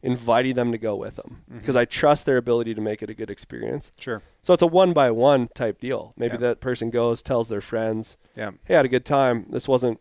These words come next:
Speaker 1: a bad deal. Now I know where my food comes from." One of the camera guys we just hunted with is gonna get a depredation elk tag next year.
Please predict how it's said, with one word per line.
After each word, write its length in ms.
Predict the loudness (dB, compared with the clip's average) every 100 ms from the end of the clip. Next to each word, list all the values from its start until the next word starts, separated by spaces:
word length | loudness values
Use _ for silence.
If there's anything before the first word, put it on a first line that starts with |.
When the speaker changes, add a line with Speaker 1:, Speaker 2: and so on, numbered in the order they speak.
| _
Speaker 1:
a 80 | -10
bad 340 | -2 0 0 -2
deal. 400 | -2 0 -2 -6 _ _
Now 120 | 0 2
I 80 |
know 100 | 4
where 100 | 2
my 140 | 0 -4
food 260 | -6 -8
comes 220 | -6 -8 -8
from." 380 | -8 -8 -8 _ _ _ _
One 120 | 4
of 20 | 4
the 40 |
camera 280 | 4 4 4
guys 200 | 2 0
we 60 |
just 180 | -4 -2
hunted 200 | 4 4
with 220 | 2 -2
is 100 | -6
gonna 180 | -4 -4
get 120 | -2 -4
a 60 |
depredation 560 | -2 -4 -4 -2 -2 -2
elk 200 | -4 -4
tag 200 | -12 -12
next 320 | -14 -14 -16
year. 200 | -16 -18